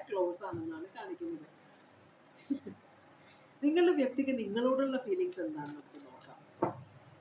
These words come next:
നിങ്ങളോട് കുറച്ചും കൂടെ റെസ്പെക്ട് ഉണ്ടാവുമായിരിക്കും. ഇവിടെ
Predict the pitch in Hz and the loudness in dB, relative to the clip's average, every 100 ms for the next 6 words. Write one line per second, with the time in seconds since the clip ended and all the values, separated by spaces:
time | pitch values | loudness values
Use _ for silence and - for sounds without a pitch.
0 | - 294 339 339 302 247 - 269 277 277 | -6 0 2 2 2 -2 0 2 4 4
1 | 220 214 - 247 - 240 180 160 160 160 | 2 -4 -8 -10 -6 -6 -4 -2 -2 -4
2 | 151 - 151 - - - - - - - | -6 -10 -14 -12 -10 -10 -12 -16 -20 -20
3 | - - - 254 277 208 | -20 -20 -16 -6 -4 -4